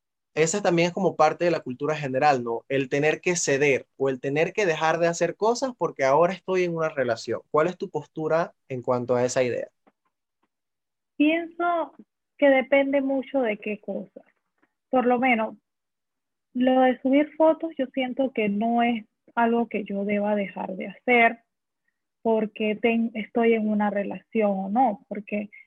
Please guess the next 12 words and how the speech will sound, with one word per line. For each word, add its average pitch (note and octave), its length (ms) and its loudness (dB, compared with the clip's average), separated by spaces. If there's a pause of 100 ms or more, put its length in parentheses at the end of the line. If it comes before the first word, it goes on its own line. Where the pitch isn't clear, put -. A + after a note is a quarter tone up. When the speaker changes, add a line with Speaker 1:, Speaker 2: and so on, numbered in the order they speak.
(100)
Speaker 2:
estoy, A#3+ 800 0 (180)
eh, A3 440 0 (1800)
renunciando B3+ 720 2
a G#3+ 120 2
quien G3+ 420 -4
soy, C4+ 540 4 (760)
a A#3+ 100 0
lo A3+ 180 -2
que A3+ 120 -4
me G#3+ 160 -4
gusta A3 400 -6
hacer, A#3+ 640 -2